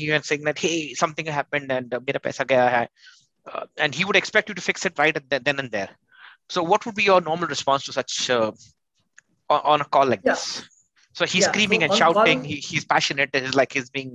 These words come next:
Speaker 1: uh, aggressive about it, uh, because he's lost the money. So, and he's calling you thinking that you are the police and, uh, that somebody need to do something and help him. So what would you do?
Speaker 2: So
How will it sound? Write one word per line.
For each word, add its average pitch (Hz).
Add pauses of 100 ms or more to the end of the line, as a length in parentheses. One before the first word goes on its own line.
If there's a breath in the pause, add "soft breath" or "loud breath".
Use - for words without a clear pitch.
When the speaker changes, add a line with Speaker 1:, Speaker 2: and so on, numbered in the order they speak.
Speaker 1:
uh, 113 (280 loud breath)
aggressive 151
about 110
it, 104 (420 loud breath)
uh, 120
because 143
he's 165
lost 139
the 127
money. 156
So, 120
and 117
he's 131
calling 139
you 151 (100)
thinking 147
that 131
you 139
are 127
the -
police 151
and, 110
uh, 107 (400 loud breath)
that -
somebody 131
need 123
to -
do 135
something 127
and 113
help 131
him. 92 (180)
So 117
what 143
would 135 (100)
you 185
do? 107 (1300 soft breath)
Speaker 2:
So 240